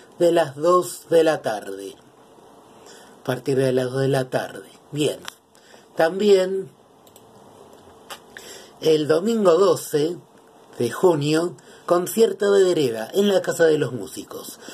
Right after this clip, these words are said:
Primero de Mayo trescientos setenta y dos,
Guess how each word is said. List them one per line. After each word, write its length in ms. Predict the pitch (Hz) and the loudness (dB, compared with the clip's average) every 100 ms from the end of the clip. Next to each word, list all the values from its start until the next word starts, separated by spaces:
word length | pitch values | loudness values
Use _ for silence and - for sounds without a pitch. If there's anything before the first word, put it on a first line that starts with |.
| - - - | -16 -18 -4
Primero 480 | 175 190 220 208 180 | 0 4 4 6 4
de 120 | 156 | 4
Mayo 440 | 170 170 139 165 | 0 0 2 0
trescientos 520 | 165 120 - 147 135 131 | 0 -4 -4 -4 -2 -2
setenta 440 | 131 196 185 160 | 2 4 4 2
y 80 | 160 | 0
dos, 340 | 175 175 175 | 0 0 -4